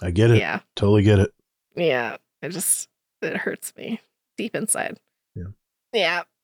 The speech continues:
Speaker 2: Um, yeah, green spaghetti, fun though.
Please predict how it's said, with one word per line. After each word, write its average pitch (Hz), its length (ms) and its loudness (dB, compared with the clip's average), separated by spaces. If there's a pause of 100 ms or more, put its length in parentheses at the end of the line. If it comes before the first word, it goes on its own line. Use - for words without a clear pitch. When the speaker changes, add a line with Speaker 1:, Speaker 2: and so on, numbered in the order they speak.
(220)
Speaker 2:
Um, 226 540 6 (500)
yeah, 233 300 4
green 269 280 2
spaghetti, 214 480 2
fun 202 400 2
though. 190 300 -4